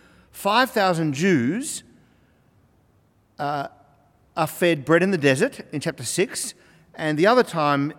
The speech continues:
is in chapter eight, four thousand non-kosher people, uh, are fed,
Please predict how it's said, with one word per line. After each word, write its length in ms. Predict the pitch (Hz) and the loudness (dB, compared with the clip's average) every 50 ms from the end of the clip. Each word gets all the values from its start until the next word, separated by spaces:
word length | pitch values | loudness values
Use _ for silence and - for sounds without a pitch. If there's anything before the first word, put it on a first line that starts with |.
| - - | -12 -6
is 200 | 156 147 123 151 | -6 -4 -4 -4
in 80 | 143 | -6
chapter 320 | - 175 151 - 160 165 185 | -4 -6 -4 -2 2 2 4
eight, 240 | 170 165 202 - - - - - - _ | 4 2 0 -4 -8 -20 -20 -20 -20 _
four 280 | - - - 220 233 240 | -14 -2 2 2 2 2
thousand 680 | 233 208 170 151 156 147 135 147 147 147 147 147 151 143 - - - - - _ _ _ _ _ _ _ | 2 2 0 2 2 0 0 0 -2 -2 -2 -4 -6 -8 -14 -20 -20 -20 -20 _ _ _ _ _ _ _
non-kosher 1080 | - 165 190 196 202 196 196 185 - - - 233 240 220 - - 151 123 117 113 - - - - - _ _ _ _ _ _ _ _ _ _ _ _ _ _ _ _ | -4 0 2 2 2 2 0 -2 -4 -2 2 2 2 2 2 2 0 2 0 0 -2 -6 -16 -20 -20 _ _ _ _ _ _ _ _ _ _ _ _ _ _ _ _
people, 500 | - 156 151 - 156 196 262 311 - - - - - - _ _ _ _ _ _ _ _ - | -6 -6 -4 0 2 0 0 0 -4 -10 -20 -20 -20 -20 _ _ _ _ _ _ _ _ -10
uh, 380 | - 135 131 131 127 127 131 - - - _ _ _ _ | -6 -4 -2 -2 -2 -2 -4 -6 -10 -20 _ _ _ _
are 440 | - 143 139 131 127 127 127 127 123 | -10 -8 -6 -4 -4 -4 -4 -6 -8
fed, 560 | - - - 156 139 131 127 117 131 156 | -10 -6 -2 0 0 0 0 -4 -12 -16